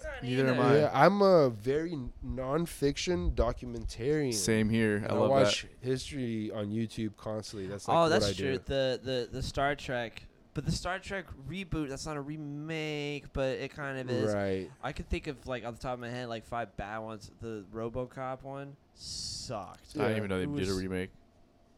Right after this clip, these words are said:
Speaker 1: Have you ever seen RoboCop before?
Speaker 2: Yeah, I, don't, I didn't know they did a remake
Speaker 3: It was
Speaker 2: of
Speaker 3: a
Speaker 2: it.
Speaker 3: classic,
Speaker 1: With
Speaker 3: though.
Speaker 1: Colin Farrell. <laughs> Uh, uh, uh,
Speaker 3: Oh,
Speaker 1: uh,
Speaker 3: God.
Speaker 1: what, what's the one? Uh, w-, Total Recall. They did a Total Recall mu-, remake
Speaker 3: Well, Cash
Speaker 1: without
Speaker 3: Grab.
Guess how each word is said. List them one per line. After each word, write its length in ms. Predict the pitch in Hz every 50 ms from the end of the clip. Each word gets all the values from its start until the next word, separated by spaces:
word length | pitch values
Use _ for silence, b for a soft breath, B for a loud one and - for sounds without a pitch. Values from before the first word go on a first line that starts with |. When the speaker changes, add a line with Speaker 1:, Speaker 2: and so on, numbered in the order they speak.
| _ _ _ _ _ 123
Speaker 1:
Have 160 | 113 120 123
you 60 | 127
ever 60 | 127
seen 180 | 123 - 143 139
RoboCop 300 | 120 107 110 110 135 131
before? 160 | - 151 151 151 120
Speaker 2:
Yeah, 220 | 117 120 120 113 104
I, 40 |
don't, 120 | 104 110 117
I 40 | 110
didn't 160 | 107 117 120
know 80 | 117 113
they 80 | 113
did 180 | 110 104 110 101
a 60 | 98
remake 400 | 92 98 104 107 101 95 92 90
Speaker 3:
It 60 | -
was 80 | - -
Speaker 2:
of 60 | -
Speaker 3:
a 20 | 92
Speaker 2:
it. 40 | 87
Speaker 3:
classic, 400 | - 113 113 113 - - 123 113
Speaker 1:
With 120 | 131 131 139
Speaker 3:
though. 100 | 139 123
Speaker 1:
Colin 240 | 123 120 123 120
Farrell. 680 | 117 - - 120 117 123 120 135 - - 143 143 143 -
<laughs> 40 | -
Uh, 40 | 95
uh, 0 |
uh, 840 | 113 113 113 110 110 101 - 107 113 113 113 110 98 90 110 113 113 110
Speaker 3:
Oh, 140 | 123 110
Speaker 1:
uh, 180 | 104 98 95 92
Speaker 3:
God. 300 | 95 95 98 95 95 92
Speaker 1:
what, 140 | 165 156 143
what's 180 | 160 175 -
the 140 | - 165 170
one? 420 | 165 165 160 160 160 156 151 135 - - -
Uh, 380 | 123 123 123 120 117 113 110 110 107 - - 95
w-, 140 | 117 113 - _
Total 240 | - - 151 147 139
Recall. 420 | 123 127 131 127 - - 147 143 143
They 80 | 139 131
did 100 | 131 131
a 60 | 117
Total 280 | - - - 127 123
Recall 400 | 110 113 113 110 - 127 123 127
mu-, 140 | 127 127 127 - -
remake 480 | 127 135 135 135 143 139 139 143 143 b b b b b -
Speaker 3:
Well, 80 | 165
Cash 340 | 160 - - 165 185 196 165
Speaker 1:
without 260 | - 135 135 147 156
Speaker 3:
Grab. 20 | 139